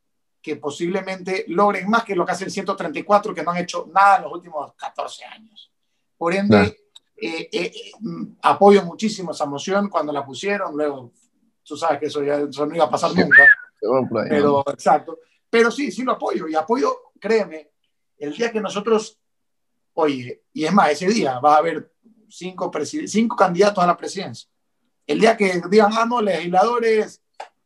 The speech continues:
Speaker 1: eh, solamente son cuatro nacionales", te doy un ejemplo, y, el, y ahí son, eh, por posición política, sin partido, de rotación de llamado público. Así como te llaman a,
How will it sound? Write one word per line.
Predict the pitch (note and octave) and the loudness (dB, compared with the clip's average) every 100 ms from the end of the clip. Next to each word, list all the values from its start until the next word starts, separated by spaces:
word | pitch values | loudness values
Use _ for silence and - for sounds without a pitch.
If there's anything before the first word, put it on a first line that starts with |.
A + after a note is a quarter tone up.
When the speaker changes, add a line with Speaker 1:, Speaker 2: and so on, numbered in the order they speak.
| _ _ _ - _ | _ _ _ -20 _
Speaker 1:
eh, | - D3+ D#3 | -6 -2 -2
solamente | C#3+ G#3 G#3+ A3 G#3+ | 2 4 4 4 2
son | G#3 A3 A3 G#3 G3+ F3+ - _ _ _ _ _ _ _ _ _ | 4 4 2 0 -4 -6 -12 _ _ _ _ _ _ _ _ _
cuatro | G3+ G#3 G#3+ | 2 6 6
nacionales", | G#3+ G3 G#3+ A#3 D#3 A#2+ - - _ _ | 6 6 6 8 6 2 -6 -16 _ _
te | C#3+ | 4
doy | E3+ | 6
un | F3+ | 4
ejemplo, | F3+ F3+ B2+ B2+ | 4 2 -4 -8
y, | C3+ D3 | -4 -2
el, | D3+ - | -2 -4
y | E3+ | -2
ahí | E3 F#3+ | 0 -2
son, | F3 G#3 G#3 G3+ F3+ E3+ | 0 2 4 2 0 -6
eh, | D#3 D3 C#3 B2+ B2 _ _ _ _ _ _ _ - | -2 -2 -2 -8 -18 _ _ _ _ _ _ _ -6
por | D#3 | -6
posición | D3 D3 D3 G3+ | -4 -8 -4 -4
política, | G#3 G#3 G#3+ A3 A#3 A3 - _ _ _ _ | -2 -4 -6 -2 -2 -2 -6 _ _ _ _
sin | - G3+ G#3 | -10 -4 2
partido, | G3+ - A#3+ B3 B3+ B3 _ _ _ _ _ _ _ | 2 2 -2 2 2 2 _ _ _ _ _ _ _
de | G#3+ E3+ | -4 0
rotación | E3 E3+ D#3 G#3+ A#3 | 0 -2 0 2 4
de | |
llamado | G#3 F#3+ A#3 G#3 | 2 4 4 2
público. | D4 B3+ C3+ - | -2 -2 -4 -14
Así | B2+ F3 | -14 -6
como | G3 A#3 G3+ | -2 0 4
te | |
llaman | G3+ A#3 B3 | 4 4 2
a, | A3+ G3+ - | 0 -2 -6